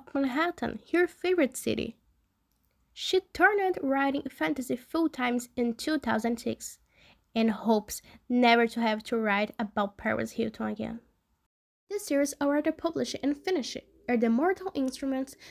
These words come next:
The Infernal Devices, and The Darkness Artifices, with The Last Hours and The Eldest Curses currently being published. Also released were the extra books, The Chronicle Bands, Tales from the Shadowhunter Academy, and The Ghost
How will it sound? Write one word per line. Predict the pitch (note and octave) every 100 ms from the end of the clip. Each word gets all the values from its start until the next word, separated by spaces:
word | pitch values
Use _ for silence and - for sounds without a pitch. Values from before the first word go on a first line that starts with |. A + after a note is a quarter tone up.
| -
The | A3+
Infernal | G#3 D#4+ F4+ F4
Devices, | D4+ A#3+ A#3+ C4+ - -
and | F#4+ A4
The |
Darkness | D#4 F4 G#4 - B3 -
Artifices, | G4+ - - - - - - - - -
with | D#4+ D#4+
The | D4+
Last | D#4 E4 E4+
Hours | B3 B3 B3 B3+
and | - B3
The | -
Eldest | C4+ D#4+ C#4 C4
Curses | - B3+ B3 C4
currently | - F#4 G#4 F#4
being | F4+
published. | - G#4 B3+ - - - _ _ _ - - _
Also | - G#4 -
released | E4+ D#4 C#4 C4+ - - _
were | C#4+ D#4
the | E4
extra | - E4+ - - C4
books, | D#4+ C#4+ - - - _ -
The | A3+
Chronicle | - - E4+ F4+ F4
Bands, | D4 B3 A#3+ A#3+ - _ - -
Tales | F4+ F#4+
from | - D#4
the |
Shadowhunter | C#4 - D#4+ E4 C#4+ C4+
Academy, | C4+ C4 A#3 A#3+ B3+ -
and | E4+
The | F4
Ghost | D#4+ C#4 D#4